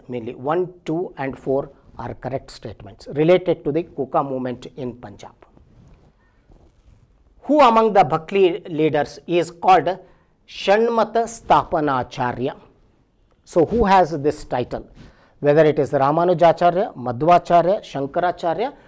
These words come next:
or Vallabhacharya. Here they, here four persons they have given,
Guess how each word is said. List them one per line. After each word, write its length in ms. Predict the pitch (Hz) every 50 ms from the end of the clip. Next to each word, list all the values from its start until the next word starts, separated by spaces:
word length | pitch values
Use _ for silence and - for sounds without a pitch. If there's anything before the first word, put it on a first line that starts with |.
| _ _ -
or 140 | 175 185 208
Vallabhacharya. 800 | 202 175 170 170 160 131 117 123 110 - - 120 107 - - _ _ _ _ _ _ _ _ _ _ _ _ _ _ _ _ _ _ _ _ _ _ _ _ _ _ _ _ -
Here 320 | 147 151 165 208 277 320 - _ -
they, 400 | 131 120 151 175 233 349 - - - _ _ _ _ _ _ _ _ _ _ _
here 220 | - 160 156 165 160
four 260 | - - 208 220 185
persons 400 | - 175 156 - - 170 156 -
they 140 | 143 147 139
have 140 | 139 131
given, 220 | 135 151 202 277